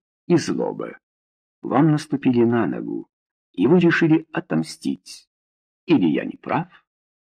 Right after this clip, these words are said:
Алину показалось, что Прэнс Линч чуть ли не одобряет его поступок.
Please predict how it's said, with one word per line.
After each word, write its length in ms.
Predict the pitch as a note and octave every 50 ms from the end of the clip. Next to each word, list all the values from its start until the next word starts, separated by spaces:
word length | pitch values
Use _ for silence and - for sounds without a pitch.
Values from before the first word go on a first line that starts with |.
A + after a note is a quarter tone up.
| _ _ _ _ _ _ _ _ _ _ _
Алину 340 | - C3+ D3 C#3+ C#3+ D3 C#3
показалось, 760 | C#3+ C#3 C#3 C3 A2+ A2 D3 D#3 C3 G2+ D2 - - - - _
что 320 | - - - - - A2+
Прэнс 480 | - - B2 C#3+ D#3 C#3+ C3+ - - -
Линч 640 | C#3+ - F3 F3 D3+ C#3+ - - - - - - _
чуть 480 | - - - - - - G#3 - - _
ли 120 | F#3 F3+
не 140 | E3+ D#3+ E3
одобряет 720 | - - E3 E3+ F3 E3+ F#3 A#3 A3+ G3 C#3 - - - -
его 180 | B1+ B1+ B1
поступок. 680 | - - - - - - - - - - - _ _